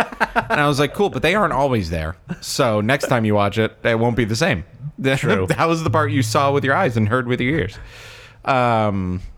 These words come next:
Speaker 1: so yeah. <laughs> Uh, I think that's fair. Uh,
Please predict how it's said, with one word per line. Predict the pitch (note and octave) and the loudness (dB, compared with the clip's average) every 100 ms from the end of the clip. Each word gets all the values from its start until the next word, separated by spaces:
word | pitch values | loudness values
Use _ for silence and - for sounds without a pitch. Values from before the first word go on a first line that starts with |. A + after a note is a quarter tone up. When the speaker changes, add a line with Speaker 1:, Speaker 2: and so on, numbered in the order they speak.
| - _ _ - | -20 _ _ -12
Speaker 1:
so | - | -2
yeah. | F#2+ D2+ A2 | -2 -2 -4
<laughs> | - - - | -4 -4 -2
Uh, | A3+ - C3 B2 A2+ A2 G#2+ G#2+ G#2 - - - | -2 0 -2 0 0 0 0 -2 -4 -14 -10 -4
I | |
think | C3+ C3+ | 0 0
that's | C#3 | -2
fair. | - A#2+ A2 A2 A2 - - - - - | 0 2 4 2 -2 -14 -20 -20 -20 -4
Uh, | A#2+ A2 G#2 | 0 2 2